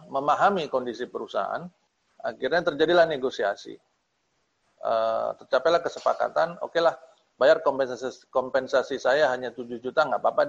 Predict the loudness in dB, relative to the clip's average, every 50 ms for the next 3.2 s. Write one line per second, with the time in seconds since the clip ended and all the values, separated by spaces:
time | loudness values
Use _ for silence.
0 | -2 -4 -8 -12 -20 -20 -20 _ _ _ _ _ _ _ _ _ _ -8 -4 0
1 | 0 0 0 0 -2 -2 -2 -4 _ _ _ _ 0 0 2 2 2 0 0 -4
2 | -10 -14 -18 -20 _ _ _ _ -14 -6 -2 -2 0 0 0 0 0 0 0 -2
3 | -2 -4 -4 -6